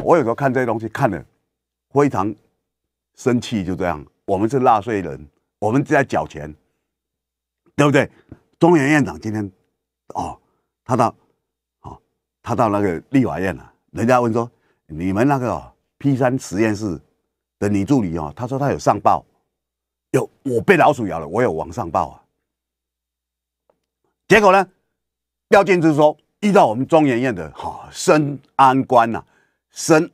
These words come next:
啊，生技的那个安全官呐、啊，生物，哦，生物实验室的安全官叫生安官呐。我们生安官说：“没有，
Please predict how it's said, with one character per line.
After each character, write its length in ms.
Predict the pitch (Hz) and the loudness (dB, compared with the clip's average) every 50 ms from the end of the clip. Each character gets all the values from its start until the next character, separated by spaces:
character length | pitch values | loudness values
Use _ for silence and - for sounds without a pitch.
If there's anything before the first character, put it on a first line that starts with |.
| _ - | _ -12
啊， 260 | - - 143 82 76 - | -10 -10 -8 -8 -10 -8
生 280 | - - 170 170 180 | -2 2 2 4 2
技 200 | 143 - 202 170 | 2 0 0 0
的 140 | 127 113 101 | 0 0 0
那 100 | 98 117 | -2 0
个 100 | 127 120 | -2 -2
安 200 | - - 127 135 | 2 2 2 2
全 200 | - 113 92 104 | 2 -2 -4 -6
官 220 | 95 95 92 90 90 | -2 0 -2 0 -2
呐、 120 | 80 - _ _ _ _ _ _ _ _ _ | -6 -12 _ _ _ _ _ _ _ _ _
啊， 180 | - 73 71 - _ | -14 -14 -14 -14 _
生 340 | - - - 208 208 220 | -8 2 4 4 4 6
物， 260 | 226 233 214 170 113 - _ _ _ _ _ _ _ _ _ _ _ _ _ _ - | 6 4 4 4 4 0 _ _ _ _ _ _ _ _ _ _ _ _ _ _ -10
哦， 240 | - 104 98 82 71 | -6 -6 -6 -6 -8
生 320 | - - - - 226 220 220 226 | -12 -10 2 4 4 4 6 6
物 80 | 202 165 | 4 4
实 180 | - 143 151 | 2 2 2
验 160 | 175 180 175 | 4 4 4
室 120 | 160 147 170 | 2 0 0
的 120 | 139 117 | 0 2
安 160 | 127 135 139 | 2 2 2
全 160 | 139 123 110 113 | 2 0 -2 -2
官 140 | 113 117 | -2 -2
叫 100 | 117 120 | -2 -2
生 320 | 110 - - 143 127 123 123 | -4 -2 -2 -2 -2 0 2
安 200 | 113 107 110 110 | 0 0 0 0
官 220 | 107 104 95 92 92 | 0 2 2 0 0
呐。 120 | 85 - _ _ _ _ _ _ _ _ _ _ _ _ _ _ _ _ _ _ _ _ _ _ _ _ _ _ _ _ _ _ _ _ _ _ _ - | -4 -12 _ _ _ _ _ _ _ _ _ _ _ _ _ _ _ _ _ _ _ _ _ _ _ _ _ _ _ _ _ _ _ _ _ _ _ 2
我 100 | - - | 4 4
们 80 | 294 | 4
生 180 | - - 285 277 | 6 6 6 8
安 140 | 277 277 247 | 8 6 6
官 120 | 277 277 | 6 4
说： 140 | 233 277 269 | 6 6 6
“没 140 | 233 220 254 | 8 8 6
有， 180 | 226 139 - | 6 4 0